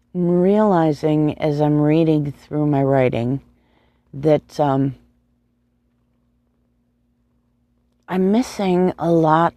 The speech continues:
of subtle details. You know, um,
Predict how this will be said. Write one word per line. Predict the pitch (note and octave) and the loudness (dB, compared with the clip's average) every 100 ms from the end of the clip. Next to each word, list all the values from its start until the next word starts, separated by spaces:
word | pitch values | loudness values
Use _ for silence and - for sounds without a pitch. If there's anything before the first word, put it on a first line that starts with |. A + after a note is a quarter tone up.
| - | -4
of | D#3 D#3 D3 - _ _ | -2 -2 -6 -20 _ _
subtle | _ - - - D#3 D#3 D3+ D3 - _ _ _ _ _ _ _ _ _ _ | _ -20 -10 -2 2 2 2 -2 -12 _ _ _ _ _ _ _ _ _ _
details. | - D3 C#3 B2+ G2 - - - _ _ _ _ _ _ _ _ _ _ _ _ _ _ _ _ _ _ | -6 -4 -2 -2 -2 -6 -14 -20 _ _ _ _ _ _ _ _ _ _ _ _ _ _ _ _ _ _
You | D3+ | -4
know, | D3+ D3 C#3+ C#3 - _ _ _ _ _ _ _ _ _ _ _ _ - | 0 2 0 -2 -8 _ _ _ _ _ _ _ _ _ _ _ _ -10
um, | D3+ C#3 C#3 C#3 C#3 | -4 -2 -2 -4 -6